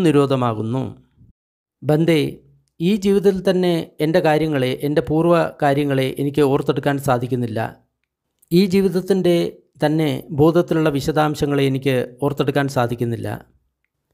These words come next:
പിന്നെ എങ്ങനെയാണ് എനിക്ക് ഭഗവാനെ പോലെ അനേകം പൂർവ്വജന്മങ്ങളെ അതിൻ്റെ വിശദാംശങ്ങളോടുകൂടി ഓർത്തെടുക്കാൻ സാധിക്കുക? എനിക്ക് ഇപ്പോൾ ഒരു മണ്ണിൻ്റെ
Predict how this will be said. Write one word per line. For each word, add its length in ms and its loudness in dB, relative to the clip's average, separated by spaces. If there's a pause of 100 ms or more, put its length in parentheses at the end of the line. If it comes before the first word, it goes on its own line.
(300)
പിന്നെ 180 4
എങ്ങനെയാണ് 500 2
എനിക്ക് 300 -2
ഭഗവാനെ 440 0
പോലെ 320 0 (180)
അനേകം 480 0
പൂർവ്വജന്മങ്ങളെ 760 0 (340)
അതിൻ്റെ 240 0
വിശദാംശങ്ങളോടുകൂടി 1200 0
ഓർത്തെടുക്കാൻ 580 -2 (180)
സാധിക്കുക? 540 -2 (1300)
എനിക്ക് 340 2 (140)
ഇപ്പോൾ 320 4
ഒരു 160 2
മണ്ണിൻ്റെ 500 0